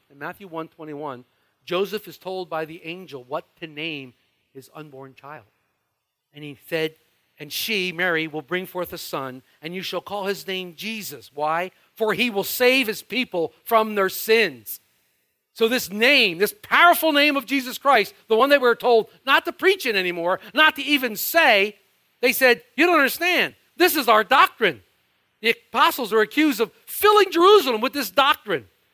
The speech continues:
They did their job very well. They were extremely effective. You know what?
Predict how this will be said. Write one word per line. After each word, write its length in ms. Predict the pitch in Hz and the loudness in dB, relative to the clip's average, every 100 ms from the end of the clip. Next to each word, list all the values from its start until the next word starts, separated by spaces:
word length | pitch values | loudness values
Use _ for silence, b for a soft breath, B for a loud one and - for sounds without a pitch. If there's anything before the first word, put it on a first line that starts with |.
| _ _ _ _ | _ _ _ _
They 140 | 175 202 | -6 -4
did 200 | 196 160 | -4 -4
their 160 | 165 | -6
job 320 | 156 156 147 | -4 -4 -4
very 240 | 135 156 127 | -6 -10 -10
well. 340 | 117 117 - _ _ _ _ | -16 -20 -20 _ _ _ _
They 120 | - 214 | -2 -2
were 140 | 180 | -2
extremely 580 | - - 214 214 180 147 | -6 -8 -4 -4 -4 -8
effective. 540 | 139 196 - 135 104 _ _ _ _ | -6 -6 -6 -10 -18 _ _ _ _
You 100 | 180 | -12
know 80 | 175 | -6
what? 260 | 170 175 | -2 -2